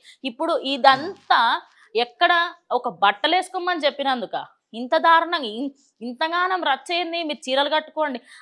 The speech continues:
Speaker 1: ఆయన చెప్పే ఉద్దేశం ఏంది? మంచి బట్టలు వేసుకోండి. మంచి బట్టలు అంటే దారుణంగా
Speaker 2: Hmm.
Speaker 1: క్లీవేజ్‌లు కనిపించకుండా, ఓవర్
Speaker 2: Hmm.
Speaker 1: ఎక్స్‌పోజింగ్ లేకుండా ఉండడం. దాంట్లో
Speaker 2: Hmm.
Speaker 1: తప్పేముంది?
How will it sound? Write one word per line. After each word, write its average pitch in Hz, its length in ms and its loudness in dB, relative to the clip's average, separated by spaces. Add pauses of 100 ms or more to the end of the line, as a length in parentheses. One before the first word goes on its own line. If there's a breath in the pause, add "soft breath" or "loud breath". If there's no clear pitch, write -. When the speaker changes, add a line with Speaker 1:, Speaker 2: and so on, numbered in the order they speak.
Speaker 1:
ఆయన 247 140 2 (140)
చెప్పే 254 240 -2
ఉద్దేశం 302 580 0
ఏంది? 254 360 -8 (140)
మంచి 233 260 -10
బట్టలు 302 360 -4
వేసుకోండి. 262 500 -4
మంచి 262 340 -8
బట్టలు 233 440 -2
అంటే 185 500 -4 (460)
దారుణంగా 339 600 6
Speaker 2:
Hmm. 339 100 -4
Speaker 1:
క్లీవేజ్‌లు 277 500 -2
కనిపించకుండా, 202 920 -4 (300)
ఓవర్ 285 340 6
Speaker 2:
Hmm. 320 100 -10
Speaker 1:
ఎక్స్‌పోజింగ్ 254 640 -6
లేకుండా 247 580 -4
ఉండడం. 330 360 -4 (460 soft breath)
దాంట్లో 320 400 4
Speaker 2:
Hmm. 247 140 -12
Speaker 1:
తప్పేముంది? 254 880 -2